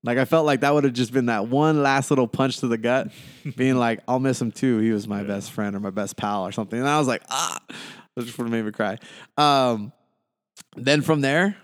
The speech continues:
Speaker 1: okay, we gotta end the movie. So Captain America has to return the stones, and we're
Speaker 2: Yes.
Speaker 1: assuming the hammer.
Speaker 2: Mm-hmm.
Speaker 1: Um, so here's one thing I noticed, and I wonder if you've noticed it too, Fail. When he, so it's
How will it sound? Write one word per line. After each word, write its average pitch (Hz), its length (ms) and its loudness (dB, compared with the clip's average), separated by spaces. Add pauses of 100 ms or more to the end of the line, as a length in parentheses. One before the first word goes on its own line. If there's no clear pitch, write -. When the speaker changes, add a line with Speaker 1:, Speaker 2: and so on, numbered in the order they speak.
(400)
Speaker 1:
okay, 131 500 0
we 123 80 -2
gotta 123 200 0
end 139 140 0
the 139 60 2
movie. 156 260 2
So 131 360 2
Captain 139 380 -2
America 147 260 0
has 151 100 0
to 151 80 -2
return 156 300 0
the 156 80 0
stones, 160 520 0
and 135 200 0
we're 127 80 2
Speaker 2:
Yes. 117 80 -2
Speaker 1:
assuming 160 340 0
the 143 80 0
hammer. 131 480 -2 (180)
Speaker 2:
Mm-hmm. 90 640 -6
Speaker 1:
Um, 113 560 0 (400)
so 131 680 2 (260)
here's 214 240 4
one 233 180 0
thing 208 120 2
I 170 80 2
noticed, 139 400 2
and 113 160 -2
I 117 100 -2
wonder 147 380 4
if - 320 -6
you've 139 260 2
noticed 139 300 2
it 117 80 -4
too, 127 160 2
Fail. 104 260 0 (680)
When 131 280 4
he, 135 460 2
so 135 200 2
it's 120 160 0